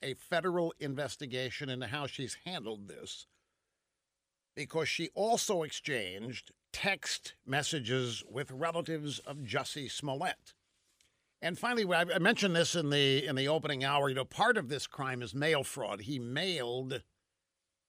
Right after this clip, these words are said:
threatening letters to himself. He mailed threatening letters to the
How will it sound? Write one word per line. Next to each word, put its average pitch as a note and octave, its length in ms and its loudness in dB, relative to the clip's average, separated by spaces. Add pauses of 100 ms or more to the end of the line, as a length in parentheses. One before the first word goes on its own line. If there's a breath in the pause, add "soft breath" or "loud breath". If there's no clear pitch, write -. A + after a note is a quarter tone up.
(460)
threatening E3 500 0
letters C3+ 420 -2
to F#2+ 160 -8
himself. - 560 -10 (1800)
He E3 100 -2
mailed D#3+ 460 0
threatening E3 500 0
letters D3 540 0
to B2 160 -6
the A#2 480 0